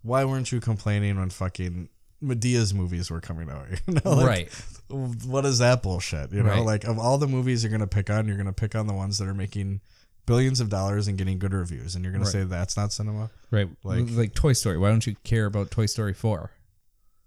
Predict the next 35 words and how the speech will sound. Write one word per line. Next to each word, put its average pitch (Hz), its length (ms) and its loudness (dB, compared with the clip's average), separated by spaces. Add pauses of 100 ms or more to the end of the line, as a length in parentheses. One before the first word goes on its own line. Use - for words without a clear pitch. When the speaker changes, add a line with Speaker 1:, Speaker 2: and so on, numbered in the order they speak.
(500)
Speaker 1:
Yeah, 131 180 -2
Speaker 2:
Yeah. 101 140 2
Speaker 1:
why 101 80 0
don't, 101 160 0
where's 104 200 4
your 101 120 2
take 104 240 2
on 101 100 2
Toy 101 180 0
Story? 98 220 -2
Sure. 92 380 -2 (200)
Speaker 2:
Sure. 135 400 0 (280)
Speaker 1:
Um, 107 600 2 (300)
yeah, 143 180 -2
I 92 80 -4
mean, 98 140 -4
there's 98 160 -2
so 117 160 -2
many 117 180 -2
things, 107 400 0 (340)
so 139 260 4
many 151 240 2
types - 460 0
of 110 100 -2
movies 92 560 0
that, 92 240 -8
how 104 80 -2
about 110 240 0
the 104 320 0 (500)
barrage 107 680 0
and 101 120 0
the 92 180 0
over, 101 760 -2 (100)
um, 87 640 -8 (880)
like, 95 280 -10